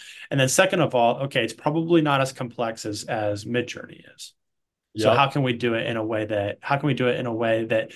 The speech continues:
Speaker 1: saves you time, that increases your level of inner peace, that increases your trust in the system?
Speaker 2: Yep. So cool. Um, how would you recommend to people to navigate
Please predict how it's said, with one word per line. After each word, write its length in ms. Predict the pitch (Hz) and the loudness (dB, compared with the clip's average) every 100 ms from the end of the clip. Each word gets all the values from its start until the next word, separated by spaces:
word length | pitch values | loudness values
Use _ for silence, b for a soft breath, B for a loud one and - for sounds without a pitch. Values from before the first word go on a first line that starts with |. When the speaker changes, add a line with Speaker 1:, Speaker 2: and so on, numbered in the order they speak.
| B | B
Speaker 1:
saves 380 | - 135 127 135 | 0 2 2 0
you 100 | 120 | -2
time, 360 | - 117 117 | -2 -2 -2
that 160 | 120 - | -4 -4
increases 540 | 139 135 131 117 120 113 | -2 0 0 0 -2 -2
your 100 | 113 | -2
level 260 | 110 107 | -2 -2
of 100 | 104 | -4
inner 200 | 110 107 | -4 -8
peace, 320 | 107 113 107 | -6 -6 -6
that 160 | - - | -6 -4
increases 480 | 139 120 127 113 107 | -4 -2 -4 -4 -6
your 80 | 104 | -8
trust 320 | - 104 - | -6 -8 -8
in 60 | |
the 80 | 98 | -12
system? 460 | - - - - - _ _ _ _ _ _ _ | -12 -12 -14 -16 -18 _ _ _ _ _ _ _
Speaker 2:
Yep. 360 | 107 117 123 - _ _ _ _ _ _ _ _ _ | 0 0 -2 -14 _ _ _ _ _ _ _ _ _
So 220 | - 123 120 | -2 -2 0
cool. 440 | 123 110 - - _ _ _ _ _ _ _ _ _ _ | 2 2 0 -8 _ _ _ _ _ _ _ _ _ _
Um, 720 | - 117 123 123 123 127 127 120 _ _ _ _ _ _ _ _ _ _ _ _ _ - - | 0 4 6 4 2 -6 -8 -16 _ _ _ _ _ _ _ _ _ _ _ _ _ -10 0
how 200 | 143 165 | 6 6
would 120 | 160 | 6
you 80 | 170 | 6
recommend 460 | 170 165 151 147 | 6 6 2 0
to 40 | 139 | -2
people 380 | 160 160 147 - | -6 0 0 0
to 100 | 127 | -2
navigate 720 | 127 131 127 123 131 131 | 2 4 2 0 0 -2